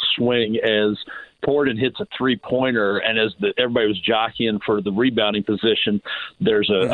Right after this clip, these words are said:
Speaker 1: a foul. They take the ball, uh, to the free throw line, miss the front end of the one-and-one, get the rebound, put it back in,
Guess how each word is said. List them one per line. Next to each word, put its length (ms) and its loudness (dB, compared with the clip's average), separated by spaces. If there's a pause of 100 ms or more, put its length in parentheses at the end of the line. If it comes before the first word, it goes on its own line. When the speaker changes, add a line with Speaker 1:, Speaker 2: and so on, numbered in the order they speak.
Speaker 1:
a 120 -8
foul. 420 0 (340)
They 100 2
take 260 -2
the 60 -4
ball, 560 0
uh, 300 2
to 80 0
the 80 0
free 240 0
throw 180 0
line, 400 2
miss 220 0
the 60 -8
front 200 -2
end 80 0
of 60 0
the 80 2
one-and-one, 600 0 (380)
get 200 0
the 80 0
rebound, 720 2 (120)
put 200 0
it 160 -2
back 320 0
in, 340 2